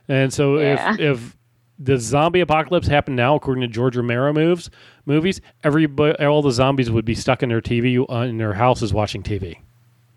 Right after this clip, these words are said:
Speaker 2: Yeah, this is true. And
Speaker 1: So
Speaker 2: on the phones. Like,
Speaker 1: yeah.
Speaker 2: nobody would move.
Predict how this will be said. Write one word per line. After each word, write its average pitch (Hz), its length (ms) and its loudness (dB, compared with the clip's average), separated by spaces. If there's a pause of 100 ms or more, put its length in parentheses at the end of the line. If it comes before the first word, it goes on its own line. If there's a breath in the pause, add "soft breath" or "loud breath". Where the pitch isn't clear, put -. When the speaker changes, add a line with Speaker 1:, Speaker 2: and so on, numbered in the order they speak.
(340 soft breath)
Speaker 2:
Yeah, 175 220 0 (200)
this 220 120 2
is 208 140 4
true. 185 140 0
And 170 120 -4
Speaker 1:
So 160 160 2
Speaker 2:
on 147 80 2
the 170 60 0
phones. 165 400 -4 (120)
Like, 170 120 2
Speaker 1:
yeah. - 60 0
Speaker 2:
nobody 175 300 2
would 165 200 -2
move. 156 160 -10